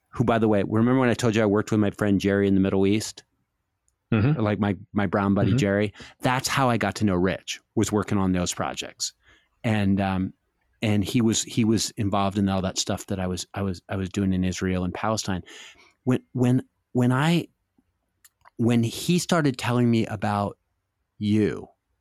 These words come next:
Speaker 1: one of the things that he emphasized was that the other byproduct of this, or maybe not a byproduct,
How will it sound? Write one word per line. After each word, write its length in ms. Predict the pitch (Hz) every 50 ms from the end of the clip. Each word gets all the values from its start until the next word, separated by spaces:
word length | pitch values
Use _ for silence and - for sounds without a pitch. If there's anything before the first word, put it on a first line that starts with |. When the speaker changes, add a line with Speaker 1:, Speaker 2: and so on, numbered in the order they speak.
| _ _ _ _ _ _ _ _ _ _ _ _ _ _ _ _ _ _ _ _ _ _ _ -
Speaker 1:
one 300 | 123 117 120 147 165 180
of 40 |
the 100 | 180 165
things 240 | 135 - 151 139 -
that 80 | - 117
he 100 | 117 110
emphasized 540 | 113 131 135 - - - 101 85 85 - -
was 260 | 82 78 87 98 -
that 180 | - 101 - _ _ _ -
the 180 | 113 123 120 - _ -
other 280 | 143 160 175 170 175 160
byproduct 760 | 120 - 98 90 90 87 - - 101 85 80 76 82 - -
of 120 | 95 85 87
this, 340 | - 87 87 - - - -
or 140 | - 110 -
maybe 220 | - 120 131 127 117
not 140 | 127 120 107
a 40 |
byproduct, 460 | 87 92 98 104 104 - 95 76 73